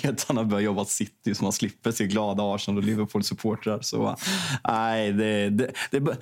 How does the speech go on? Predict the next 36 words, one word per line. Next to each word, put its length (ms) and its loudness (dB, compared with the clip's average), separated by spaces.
det 20 -14
är 40 0
bara 160 0
ett 60 -6
sånt 160 -2
jävla 400 0
mörker. 560 0
Alltså, 180 0
jag 60 2
hade 120 0
tänkt 240 0
att 80 -4
prata 320 -2
om 100 2
idag 320 2
så 100 0
här 80 0
med 140 0
supporterskap, 760 -2
att 120 -2
det 80 0
enda 180 2
man 160 2
vill 220 2
är 60 2
liksom 300 0
se 140 -2
fram 280 0
emot 240 0
och 60 -4
se 180 -2
sitt 180 -8
lag 240 0
spela. 360 0
Och 60 2
jag, 340 0